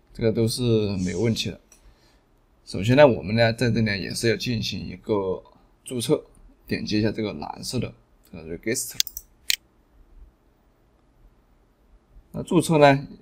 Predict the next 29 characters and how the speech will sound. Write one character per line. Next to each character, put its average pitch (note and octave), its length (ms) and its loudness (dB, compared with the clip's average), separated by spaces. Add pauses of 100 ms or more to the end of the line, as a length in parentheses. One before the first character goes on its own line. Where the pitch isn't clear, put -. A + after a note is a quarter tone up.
(140)
也 A2+ 160 4
是 C#3 200 2
比 G#2 80 0
较 A2+ 140 2
简 D2 260 -6
单， F#2 160 -8
就 G#2+ 120 -8
是 A2 140 -2
填 - 320 -10
写 A2+ 140 -4
一 - 60 -6
下 - 400 -6
你 - 140 -18
的 - 120 -14
这 - 120 -12
个 D#2 240 -6
用 F#2+ 120 -10
户 - 140 -12
名、 D#2+ 260 -8
邮 - 220 -12
箱， G#2+ 260 -4 (480)
然 - 140 -12
后 G2 80 -6
密 A#2 160 2
码， - 160 -6
确 - 180 -2
认 G2+ 120 -2
密 A2 120 0
码， G2+ 200 -6